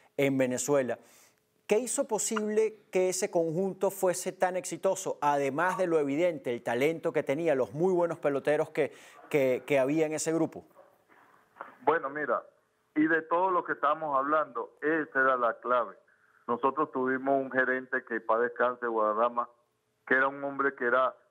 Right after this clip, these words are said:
Speaker 2: que él no sabía nada de pelota, pero era un gerente, un gerente donde él nos brindó a nosotros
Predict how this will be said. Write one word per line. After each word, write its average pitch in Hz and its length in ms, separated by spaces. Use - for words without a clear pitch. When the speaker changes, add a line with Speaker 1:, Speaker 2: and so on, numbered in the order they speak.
Speaker 2:
que 135 300
él 156 220
no 185 200
sabía 165 640
nada 147 460
de 131 140
pelota, 135 560
pero 123 240
era 127 80
un 139 120
gerente, 131 640
un 135 180
gerente 160 460
donde 127 500
él 131 100
nos 156 160
brindó 139 640
a 143 60
nosotros 139 580